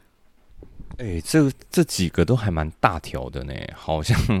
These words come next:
我觉得这个千万不能儿戏啊，因为这已经是刑事的部分了，对不对？那该不会还会有民事吧？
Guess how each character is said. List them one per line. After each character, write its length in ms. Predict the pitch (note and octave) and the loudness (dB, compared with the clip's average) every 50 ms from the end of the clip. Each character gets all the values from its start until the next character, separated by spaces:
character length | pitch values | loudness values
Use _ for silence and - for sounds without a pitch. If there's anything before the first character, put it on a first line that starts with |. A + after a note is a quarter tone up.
| - | 0
我 100 | - F2+ | -2 -4
觉 160 | E2+ - F#2 | -2 0 0
得 60 | F2+ F#2+ | 0 2
这 160 | - - A#2+ | 0 -2 0
个 280 | A2 G2+ F#2 F#2 F2+ | 2 4 4 4 2
千 220 | F2+ - - A#2 A2 | 2 -2 -2 -2 0
万 120 | A2 G#2+ | 0 2
不 120 | G#2 - G#2+ | 2 2 2
能 100 | F#2+ F2 | 2 2
儿 180 | - C2 D2 D#2 | 0 -4 -6 -6
戏 260 | D#2+ - - - F#2+ | -6 -6 -4 -2 -2
啊， 140 | C#2 - E2 | -2 -2 -2
因 80 | G2 A#2+ | 0 0
为 80 | B2 | 0
这 140 | A2+ - B2 | 0 2 0
已 120 | G2+ D#2+ | 0 0
经 220 | D2 D2+ G2 G#2 G#2 | -2 -2 -2 -2 -2
是 160 | - - A2+ | -2 -2 -4
刑 340 | - - - - C#2+ C#2 D2+ | -4 -4 -6 -6 -6 -6 -6
事 220 | - - - G#2+ | -6 -4 -2 0
的 80 | E2 D2 | -2 0
部 160 | - E2+ D2 | 0 -4 -4
分 180 | - - D2+ A#1+ | -4 -4 -6 -6
了， 120 | G1+ G1+ | -8 -8
对 120 | - C2 | -8 -6
不 80 | C2 B1 | -4 -4
对？ 160 | A#1+ - - - - - - - - _ - | -4 -4 -6 -10 -16 -20 -20 -20 -20 _ 0
那 100 | B2+ C3 A#2+ | 0 0 2
该 180 | - - C#3 | 4 2 2
不 160 | C#3+ - A#2 | 4 6 6
会 80 | A2+ A2+ | 6 6
还 120 | F2+ F#2 | 6 4
会 160 | F2 G2+ A#2 G2 | 6 6 6 6
有 40 | |
民 260 | E2 D#2 D2+ D#2 E2 F2+ | 4 2 -2 -4 -2 0
事 240 | - - - G#2+ - | 0 0 0 0 0
吧？ 180 | - - - | -2 -8 -14